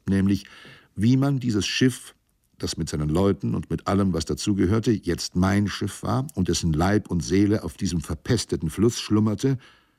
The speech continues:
von hier fort hinaus auf See bekommen konnte. Burns hatte nämlich, solange er stellvertretender Kapitän war,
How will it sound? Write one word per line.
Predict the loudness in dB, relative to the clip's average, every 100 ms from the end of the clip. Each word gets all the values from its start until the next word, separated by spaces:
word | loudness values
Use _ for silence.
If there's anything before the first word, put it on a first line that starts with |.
| _ _ _
von | -2 0
hier | 2 2 2 2 -2
fort | -2 0 0 -2
hinaus | 0 0 2 0 -2
auf | -6
See | 0 4 4
bekommen | 2 -4 -8 -8
konnte. | -10 -12 -16 -20 _ _ _ _ _ _ _ _ _ _ _ _ _ _ _ _ _ _ _ _ -4
Burns | 0 0 0 -4
hatte | -4 -2
nämlich, | -2 0 0 -2 -10 -20 -12
solange | -2 0 2 0
er | -2
stellvertretender | -2 -2 -2 -4 -4 -4 -4
Kapitän | -4 -6 -4 0 0 2
war, | 0 -2